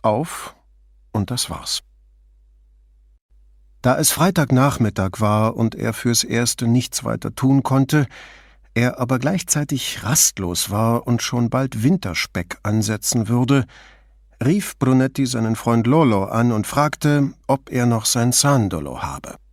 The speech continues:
Als dieser bejahte, es sei auch noch auf dem Wasser, fragte Brunetti, ob sie nicht am nächsten Morgen die Stadt hinter sich lassen und den Tag in der Lagune verbringen könnten.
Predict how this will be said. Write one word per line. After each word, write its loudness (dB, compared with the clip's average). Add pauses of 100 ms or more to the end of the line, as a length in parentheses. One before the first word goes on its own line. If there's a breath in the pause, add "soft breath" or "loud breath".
(800 loud breath)
Als -6
dieser 2
bejahte, 0 (200)
es -4
sei 2
auch 0
noch 0
auf -8
dem -2
Wasser, 2
fragte -2
Brunetti, 2 (420 loud breath)
ob 0
sie 2
nicht 0
am 4
nächsten 2
Morgen 2
die -4
Stadt -6
hinter 0
sich -4
lassen 2 (340 loud breath)
und -10
den -4
Tag 0
in 0
der -2
Lagune 2
verbringen -10
könnten. -12